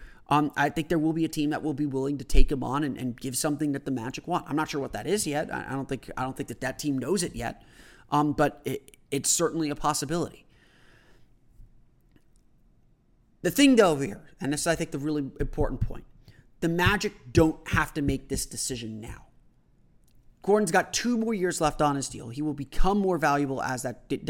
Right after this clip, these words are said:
as that deal expires, especially because it is this, a descending contract. Jonathan Isaac does not become a free agent until twenty twenty-one,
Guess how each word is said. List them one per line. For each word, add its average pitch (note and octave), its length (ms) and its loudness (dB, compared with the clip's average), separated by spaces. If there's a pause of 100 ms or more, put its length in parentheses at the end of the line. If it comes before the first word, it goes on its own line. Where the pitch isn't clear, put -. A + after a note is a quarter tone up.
(140)
as C3 160 -2
that B2+ 160 -2
deal B2 140 -2
expires, A2+ 380 -4
especially C3+ 480 0 (340)
because E3+ 400 12
it D3+ 120 -2
is C3+ 140 0
this, C3+ 340 -2
a C#3 80 0
descending A#2+ 400 -2
contract. - 460 -14 (360)
Jonathan G#3+ 320 0
Isaac G#3+ 240 -2
does F3 140 -8
not F3 160 -4
become E3 220 -4
a - 20 -2
free D3 180 -4
agent C#3 240 -6
until C3 60 -6
twenty C#3+ 320 -4
twenty-one, B2+ 560 -10